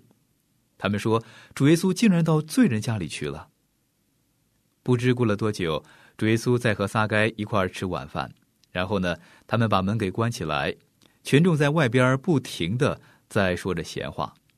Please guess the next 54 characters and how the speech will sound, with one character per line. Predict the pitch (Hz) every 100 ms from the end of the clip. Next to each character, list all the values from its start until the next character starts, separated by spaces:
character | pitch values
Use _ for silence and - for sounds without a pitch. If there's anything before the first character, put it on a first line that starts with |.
| _ _ _ -
没 | 143
有 | 151
人 | 135
知 | 135
道 | 127
里 | 101 82
边 | 113
儿 | 117
发 | - 107
生 | 107
了 | 92
什 | 73
么 | 80
事。 | - 110 - _ _ _ _ _ _ _ _ _
这 | -
个 | 101
时 | 98 90
候， | 92
忽 | 85 143
然 | 127 113 131 - -
门 | 113
打 | 120 85
开 | - 107
了， | 107 104 _ _
撒 | - 131
该 | 131 135 143 - _ _
站 | - 107
在 | 85
那 | 80 73
里 | 50
了。 | 53 - _ _ _ _ _ _ _ _ _ _ _ _ _ _ -
路 | 127
加 | 120 117
福 | 110 107
音 | 110
十 | 131 127
九 | 101
章 | 110 113
第 | 117
八 | 113 135
节 | 135 82 90
经 | - 139
文 | 104
记 | 104
载， | 82 71 65 - - -
撒 | - 127 120
该 | 127 131
站 | 226 233 175 117
着 | 92
对 | 87 92
主 | 80 73
说 | 80 71 65 _ _ _ _ _ _
，“主 | - 95
啊， | 90 90